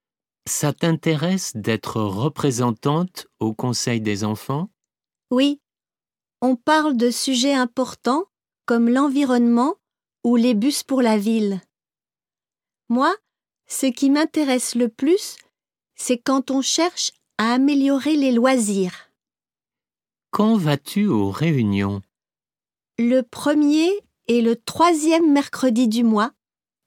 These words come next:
Speaker 2: dans l'après-midi. J'aimerais bien aller aux réunions du conseil municipal des adultes le lundi soir, mais c'est trop tard.
Speaker 1: Comment se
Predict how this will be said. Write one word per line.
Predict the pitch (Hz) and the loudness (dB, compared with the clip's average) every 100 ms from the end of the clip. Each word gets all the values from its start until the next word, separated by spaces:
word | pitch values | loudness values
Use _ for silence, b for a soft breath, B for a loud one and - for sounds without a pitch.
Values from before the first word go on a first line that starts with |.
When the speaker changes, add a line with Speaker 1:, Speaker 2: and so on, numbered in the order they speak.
| - | 0
Speaker 2:
dans | 226 | 4
l'après-midi. | 240 254 - 294 254 185 185 - _ _ _ _ _ _ _ _ _ _ _ _ _ _ _ _ _ - | 4 0 0 2 2 0 -6 -10 _ _ _ _ _ _ _ _ _ _ _ _ _ _ _ _ _ -8
J'aimerais | 175 226 240 220 214 | -2 2 2 2 0
bien | 208 226 320 370 _ - | 0 0 0 0 _ -4
aller | 220 247 277 | 0 2 2
aux | 240 | 2
réunions | 233 247 233 254 311 | 4 4 4 4 2
du | 247 202 | 0 -4
conseil | - 240 233 - 277 254 | -4 -4 -2 0 0 2
municipal | 240 233 220 - 214 - 247 240 196 _ - | 2 2 0 -4 -8 0 0 0 -4 _ -18
des | 175 226 202 | -4 -2 0
adultes | 196 190 247 240 - _ _ - | 0 0 -2 -2 -8 _ _ -8
le | 190 208 | 0 2
lundi | 226 233 214 | 4 2 0
soir, | 208 - 220 214 196 - _ _ _ _ _ | -2 -2 0 0 -2 -10 _ _ _ _ _
mais | 196 208 196 | 0 2 2
c'est | - 185 | 0 -4
trop | - 233 | -2 -4
tard. | - 202 170 - - _ _ _ _ _ _ _ _ _ _ _ _ | 0 0 0 -6 -18 _ _ _ _ _ _ _ _ _ _ _ _
Speaker 1:
Comment | - 214 208 147 | -2 2 4 2
se | 107 - | 0 0